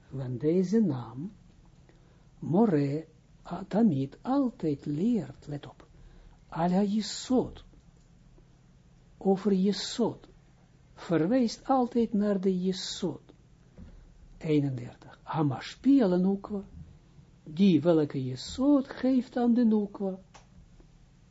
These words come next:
Asher ein lo makom, let op, heel belangrijk wat hij zegt, dat die geen plaats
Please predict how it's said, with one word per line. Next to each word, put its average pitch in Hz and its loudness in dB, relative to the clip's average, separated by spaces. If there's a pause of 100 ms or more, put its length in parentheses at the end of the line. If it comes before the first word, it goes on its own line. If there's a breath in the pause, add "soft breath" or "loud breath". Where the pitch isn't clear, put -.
(840)
Asher - -2
ein 247 4
lo 214 6
makom, 190 0
let 175 0
op, 185 -2
heel 185 -4
belangrijk 175 -2
wat 170 -4
hij - -16
zegt, - -12 (640 soft breath)
dat 143 -2
die 147 -2
geen 262 2
plaats 226 -2